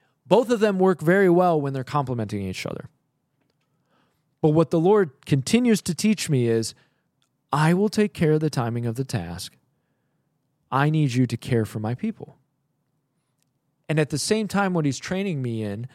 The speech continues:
is discipleship. How do I disciple people, all men?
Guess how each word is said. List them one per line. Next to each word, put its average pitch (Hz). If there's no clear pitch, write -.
is 113
discipleship. -
How 190
do 208
I 160
disciple 156
people, 123
all 185
men? 131